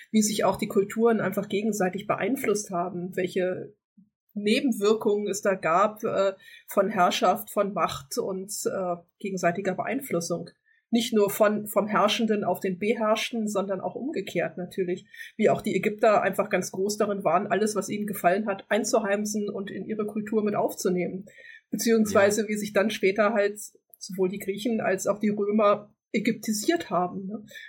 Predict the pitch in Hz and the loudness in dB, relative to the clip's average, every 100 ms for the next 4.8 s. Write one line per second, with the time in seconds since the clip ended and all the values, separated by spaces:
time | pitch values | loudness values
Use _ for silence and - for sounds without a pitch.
0 | - 185 190 190 208 214 220 - 196 208 | -4 -2 0 0 2 0 -2 0 0 0
1 | 214 170 254 311 220 190 185 196 208 190 | 0 0 0 -2 -2 2 2 2 0 0
2 | - 202 208 196 185 190 196 - 226 254 | -2 -2 -2 0 2 2 2 2 4 2
3 | 220 202 208 196 196 - 214 - 226 214 | 4 4 4 4 2 0 -2 2 2 4
4 | 208 202 208 214 208 - 240 | 4 4 4 2 -2 -4 -4